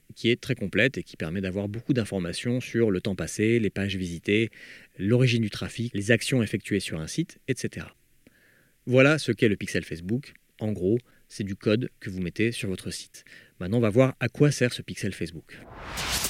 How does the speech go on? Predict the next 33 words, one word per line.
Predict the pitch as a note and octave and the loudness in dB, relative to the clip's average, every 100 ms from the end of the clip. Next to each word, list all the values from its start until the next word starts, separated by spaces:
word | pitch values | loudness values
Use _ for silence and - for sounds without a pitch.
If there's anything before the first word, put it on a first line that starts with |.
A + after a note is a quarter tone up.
| - - - - - - - - B2 | -6 -10 -12 -14 -18 -20 -20 0 4
Alors, | A2+ | 6
le | B2 | 6
pixel | G#3 B3+ G#3+ | 6 6 8
Facebook, | C3+ G#2+ E3+ - - - - | 6 4 2 2 -4 -8 -8
que | - F#2+ F2 D#2+ | 0 2 2 -2
je | F2 | -2
vais | F#2 | -2
maintenant | G2 A2+ G2 | -2 -2 -2
appeler | - | 0
le | G2+ F2+ | 0 0
pixel | C3 - B2+ | -2 2 2
pour | - - | 2 -6
simplifier, | F2+ F#2 - D#3 G#3 - _ | -8 -6 2 4 2 -2 _
est | D3 D#3+ B2 | 2 2 4
un | A#2+ | 2
outil | C#3+ - F3 | 2 2 0
qui | - | 0
permet | A2+ G#2 A2 D3 | 2 4 4 4
à | |
Facebook | - A#2+ A2+ C3+ E3+ | 4 2 2 0 0
de | A2+ C3 D#3 | 4 6 6
récolter | A2 F3 F#3+ E3+ F3 | 6 8 8 10 8
des | C3 A2 | 8 4
informations | C3 B2 A2+ A2 - D3+ D#3 | 2 2 2 2 0 -2 -2
sur | - - | -4 -6
ce | F#2 | -6
qui | - D#2+ | -6 -8
se | - | -4
passe | - D3+ | 2 2
sur | - F#2 | 2 -4
votre | E2+ - | -6 -8
site | F2+ - - | -10 -10 0
web | C3 F#3+ | 2 2